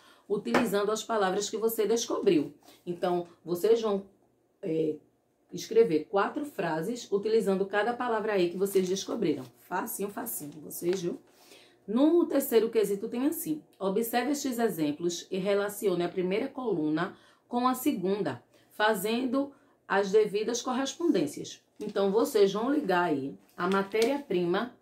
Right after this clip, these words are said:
ao seu produto depois que ela é transformada, tá ok? Liga a matéria-prima pro produto. Coloca na página trinta e nove.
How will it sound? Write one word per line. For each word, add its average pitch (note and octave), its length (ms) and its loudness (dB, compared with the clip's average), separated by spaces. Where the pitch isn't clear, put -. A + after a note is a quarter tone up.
ao F#3+ 200 -4
seu G3 240 4
produto G#3 720 -4
depois F3 400 0
que G3 100 2
ela F#3+ 300 4
é F3+ 100 0
transformada, F#3+ 840 -2
tá F3 120 -8
ok? F3+ 420 2
Liga F3 240 0
a - 20 2
matéria-prima G#3 880 0
pro A3+ 140 2
produto. A#3 540 -2
Coloca A#3+ 400 0
na C#4+ 140 2
página F#3 480 -2
trinta C#4 400 2
e A3 80 0
nove. C#3+ 560 -4